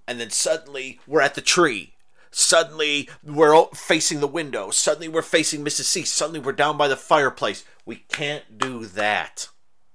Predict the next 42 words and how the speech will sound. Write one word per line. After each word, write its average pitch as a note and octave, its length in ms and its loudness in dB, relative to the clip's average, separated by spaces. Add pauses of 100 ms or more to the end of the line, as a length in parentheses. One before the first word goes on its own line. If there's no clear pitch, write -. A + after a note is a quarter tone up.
(580)
with A#2 180 -8
the G#2 100 -6
multiple G2+ 440 -6
camera, F2+ 640 -6 (340)
simply C#3 440 -8
because A#2 600 -2
it's A2 260 -4
on G#2 240 0
the G#2+ 300 -6
arch, D#3 420 4
as G2 180 -6
it F2 100 -10
were. G#2 240 -2
The, G2+ 200 -6
um, F#2+ 380 -2
the, G#2 260 -6
the, G2+ 340 -2
you A2 120 -6
know, G2 220 -6
it's, A2 300 -10
it's, - 400 -6 (500)
it's, - 380 -2
the, A#2 260 -6
it's, - 240 -14
it, A#2+ 220 -8
there's B2 220 -4
an A#2+ 160 -10
audience C3+ 580 0
watching A2+ 560 -2
it, - 280 -12
and G#2+ 220 -8
we G#2 80 -10
can't B2 400 -8
have B2 280 -10
cameras A#2 460 -10
going G#2 380 -6
behind G2+ 540 -2
people E2 460 -12
and F2 180 -18
everything F2 360 -16
like F2 240 -14
that. G#2 340 -8